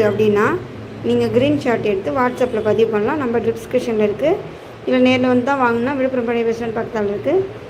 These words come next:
நேர்ல விசிட் பண்ணி உங்களுக்கு பிடிச்ச மாதிரி எடுத்துட்டு போகலாம். நெக்ஸ்ட் பார்த்தீங்கன்னா, அதே மாதிரி, அதே மாதிரி ஒரு டிசைன்ல, அதே மாதிரி டிசைன்ல,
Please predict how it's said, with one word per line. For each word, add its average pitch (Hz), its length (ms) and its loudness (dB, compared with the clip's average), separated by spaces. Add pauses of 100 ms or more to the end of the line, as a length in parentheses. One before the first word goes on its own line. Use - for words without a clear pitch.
(560)
நேர்ல 247 320 4
விசிட் 220 240 -4
பண்ணி 233 180 -2
உங்களுக்கு 269 400 2
பிடிச்ச 220 240 -4
மாதிரி 220 160 0
எடுத்துட்டு - 340 -2
போகலாம். 185 260 -4 (3750)
நெக்ஸ்ட் 254 420 0
பார்த்தீங்கன்னா, 254 420 2 (140)
அதே 240 280 4
மாதிரி, 247 460 2 (1700)
அதே 240 200 4
மாதிரி 254 240 2
ஒரு 214 200 0
டிசைன்ல, 220 460 2 (1000)
அதே 220 220 2
மாதிரி 302 240 2
டிசைன்ல, 233 380 2